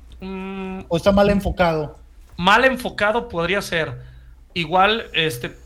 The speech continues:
Speaker 1: lo vemos, ¿no? Si tu enfoque es ganar dinero, pues desde ahí ya vamos mal. Si tu enfoque es, ¿sabes qué? Pues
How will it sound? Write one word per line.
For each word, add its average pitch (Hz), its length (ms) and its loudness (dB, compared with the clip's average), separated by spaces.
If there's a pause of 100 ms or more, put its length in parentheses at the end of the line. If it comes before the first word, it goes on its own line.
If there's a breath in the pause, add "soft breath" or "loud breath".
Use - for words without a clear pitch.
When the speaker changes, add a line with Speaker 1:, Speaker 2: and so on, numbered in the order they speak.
(180)
Speaker 1:
lo 160 180 0
vemos, 185 260 0
¿no? 196 160 0
Si 196 160 -8
tu 170 140 -8
enfoque 185 340 -4
es 208 120 -2
ganar 208 280 0
dinero, 220 380 -4
pues 170 200 -4
desde 165 220 -6
ahí 170 140 2
ya 196 100 0
vamos 190 300 0
mal. 170 380 0 (120)
Si - 160 -14
tu 131 100 -8
enfoque 196 520 -2
es, 202 100 -4
¿sabes 208 280 -6
qué? 208 200 0
Pues 175 360 -6